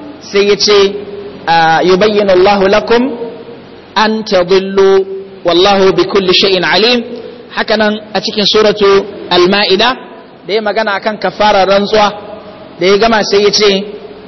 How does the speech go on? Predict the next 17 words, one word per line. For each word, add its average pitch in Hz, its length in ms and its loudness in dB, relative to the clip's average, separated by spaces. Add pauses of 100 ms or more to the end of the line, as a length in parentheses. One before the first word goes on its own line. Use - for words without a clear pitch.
(140)
ah, 151 500 0 (280)
"Kadhalika 208 500 2
yubayyinu 202 440 2
Allahu 202 400 2 (460)
lakum 208 380 0
ayatihi 190 720 0 (420)
la'allakum 196 600 2
tashkurun." 208 600 2 (640)
A 175 60 -4
cikin 226 240 -4
Suratul 214 480 2
Nur 208 260 4 (500)
da 175 80 -2
ya 214 80 4
bayani 202 360 2
akan 185 360 -2
hukuncin, 214 520 2